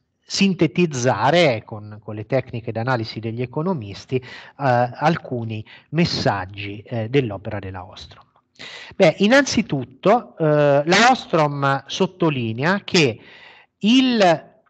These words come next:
dilemma del prigioniero che, eh, eh, descrive la tragedia dei Commons secondo Hardin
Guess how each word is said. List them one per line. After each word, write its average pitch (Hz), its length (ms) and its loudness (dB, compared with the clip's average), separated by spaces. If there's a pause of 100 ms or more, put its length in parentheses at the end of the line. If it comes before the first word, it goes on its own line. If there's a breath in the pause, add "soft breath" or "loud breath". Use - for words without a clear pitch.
dilemma 170 640 2
del 139 180 0
prigioniero 135 1000 0 (1500)
che, 170 520 2
eh, 123 380 0 (1600)
eh, 113 340 -20
descrive 127 840 0 (320)
la 123 160 -4
tragedia 139 420 2
dei 120 160 -4
Commons 127 440 -2
secondo 123 520 -6
Hardin 131 800 -6